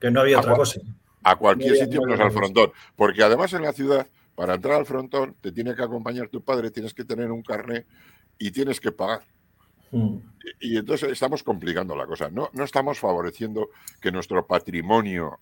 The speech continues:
Speaker 2: nacional, el deporte de la pelota vasca, lo entendamos como tal.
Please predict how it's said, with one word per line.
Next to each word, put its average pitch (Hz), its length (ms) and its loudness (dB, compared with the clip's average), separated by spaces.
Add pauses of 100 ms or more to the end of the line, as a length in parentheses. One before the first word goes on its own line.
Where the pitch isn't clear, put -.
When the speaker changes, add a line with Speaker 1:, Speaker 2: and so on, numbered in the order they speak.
Speaker 2:
nacional, 87 600 -8
el 82 120 -12
deporte 82 320 -6
de 101 80 -2
la 95 100 0
pelota 98 280 -8
vasca, 98 360 -6 (680)
lo 101 140 0
entendamos 101 540 -2
como 90 240 -4
tal. - 240 -2